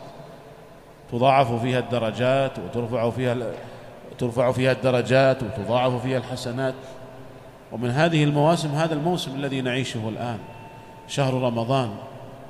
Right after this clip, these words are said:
الذي أنزل فيه القرآن، فيه ترفع الدرجات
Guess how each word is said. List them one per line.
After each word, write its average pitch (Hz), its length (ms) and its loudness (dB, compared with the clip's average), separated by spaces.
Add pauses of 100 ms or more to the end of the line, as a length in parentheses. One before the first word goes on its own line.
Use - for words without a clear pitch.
(720)
الذي 123 340 -2
أنزل 135 440 2
فيه 117 220 -2
القرآن، 113 540 -2 (840)
فيه 143 220 4
ترفع 131 380 2
الدرجات 117 640 0